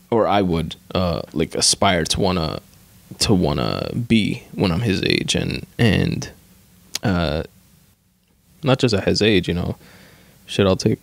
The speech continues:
fifty billion dollars right now. But nah, I'm, <laughs> I'm definitely not speaking about the money part, although that would be obviously amazing. And, and just to have success within, within the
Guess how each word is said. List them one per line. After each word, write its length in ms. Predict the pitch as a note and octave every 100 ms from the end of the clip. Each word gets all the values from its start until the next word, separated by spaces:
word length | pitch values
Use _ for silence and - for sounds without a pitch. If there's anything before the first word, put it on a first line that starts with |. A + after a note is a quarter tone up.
| -
fifty 340 | - - A#2+
billion 380 | G#2+ F#2 G#2+ G2+
dollars 320 | F#2 G2 G2
right 160 | G#2 F2+
now. 220 | A2 F#2+ - - - - - _ _ _
But 320 | - - G#2 G#2
nah, 200 | G2+ F2
I'm, 120 | G#2+
<laughs> 240 | - -
I'm 100 | D#3+
definitely 240 | B2+ - B2
not 140 | A2
speaking 220 | - G2+
about 140 | F#2+ F#2+
the 80 | G#2
money 180 | A2
part, 200 | - G2+
although 240 | F#2+ F#2+ F#2+
that 160 | F#2+
would 120 | F#2 F#2
be 240 | F2+ F#2 - -
obviously 300 | - - F2+
amazing. 460 | F2+ F#2 E2+ F2
And, 180 | E2+ E2 - - - - - -
and 340 | A2+ G2+ F#2
just 200 | A2 -
to 60 | G2+
have 100 | F#2+
success 720 | - G#2 - A2 G2+ - -
within, 480 | A2+ G2+ F#2+ F2+ F2+ - -
within 680 | D3+ A2+ G2+ F#2+ F2+ - - - - _ _ _ _ _
the 160 | A#2